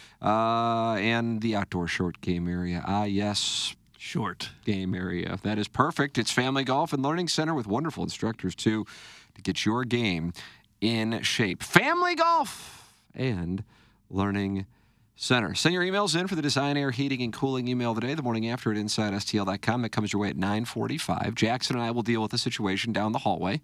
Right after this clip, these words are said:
Speaker 1: It's called Balloon Party from ten to eleven. And then, uh, I got a sound story at eleven thirty. And, uh, then, Doug, a video shoot for commercials for Sound Story.
Speaker 2: Can Iggy be in it?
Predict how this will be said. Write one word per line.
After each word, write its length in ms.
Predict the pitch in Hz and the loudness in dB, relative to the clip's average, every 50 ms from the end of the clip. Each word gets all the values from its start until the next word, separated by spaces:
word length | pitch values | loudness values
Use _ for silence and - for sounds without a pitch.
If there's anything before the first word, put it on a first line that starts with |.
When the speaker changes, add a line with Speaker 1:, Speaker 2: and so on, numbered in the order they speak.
| - - - - - - - _ _ | -8 -16 -20 -20 -20 -20 -20 _ _
Speaker 1:
It's 240 | - 101 104 95 - | -2 -2 0 0 -2
called 280 | - - 107 107 104 104 | -2 0 0 0 0 0
Balloon 340 | 123 117 107 98 92 90 | 0 0 2 0 0 -2
Party 480 | 82 - 95 85 87 90 123 143 147 143 | -2 -2 -2 -2 0 -2 -2 -4 -4 -6
from 500 | - - - 98 90 90 87 87 87 90 | -8 0 2 2 2 2 0 -2 -4 -4
ten 300 | - - - 107 101 104 | -4 -4 -2 -2 -2 0
to 100 | 107 127 | -2 -2
eleven. 440 | 139 143 110 92 85 - 90 113 127 - - - - - - - - _ _ | -2 -2 -2 -2 -2 -2 -4 -4 -6 -6 -12 -18 -20 -20 -20 -20 -20 _ _
And 400 | - 98 101 101 101 101 101 101 | 2 4 4 6 4 4 4 4
then, 260 | 101 104 101 101 98 | 2 2 2 2 2
uh, 180 | 98 101 101 101 | 2 2 2 2
I 120 | 101 98 | 2 2
got 140 | 101 - 95 | 0 0 -2
a 40 | 98 | -2
sound 300 | - - 107 107 107 107 | 0 2 2 2 2 0
story 340 | - - 117 113 113 110 - | -2 -2 -2 0 0 -2 -2
at 60 | - | -2
eleven 460 | 90 90 95 107 110 107 101 87 85 - - | -2 0 0 0 0 0 -2 -4 -4 -6 -4
thirty. 460 | - 120 123 139 156 185 190 185 165 139 - _ _ _ _ _ _ _ _ _ _ _ _ _ _ _ _ _ _ | -2 -2 0 0 -2 -2 -4 -4 -6 -8 -12 _ _ _ _ _ _ _ _ _ _ _ _ _ _ _ _ _ _
And, 880 | - 98 101 104 101 101 101 104 104 104 104 101 101 101 101 98 92 98 | -2 0 2 4 4 4 2 2 0 0 0 0 0 0 0 0 0 0
uh, 440 | 98 101 101 101 101 101 101 101 95 | 0 2 2 2 2 0 0 0 0
then, 180 | 101 101 104 | 0 0 2
Doug, 200 | 98 107 107 104 | 2 0 0 0
a 40 | 104 | 0
video 280 | 90 98 107 120 127 120 | 0 0 0 2 0 0
shoot 340 | 113 - - 123 135 139 - | 0 0 0 0 0 0 -4
for 380 | - - 117 110 107 107 101 | -6 -4 -2 0 0 0 -2
commercials 500 | - - - 101 104 135 - - 147 143 | -2 -4 -4 -2 -2 -2 -2 -2 -4 -4
for 100 | - - 135 | -2 -4 -4
Sound 420 | - - - 135 147 160 170 165 | -2 0 0 0 0 0 0 -2
Story. 640 | - - - - 165 165 170 170 175 175 180 185 185 | -4 -4 -2 0 0 2 2 2 2 2 0 2 2
Speaker 2:
Can 120 | 185 139 | 2 4
Iggy 240 | 147 165 170 170 175 | 4 2 2 2 2
be 160 | 156 160 156 | 2 2 4
in 120 | 160 165 180 | 4 2 2
it? 260 | 202 190 - - | 0 -2 -4 -10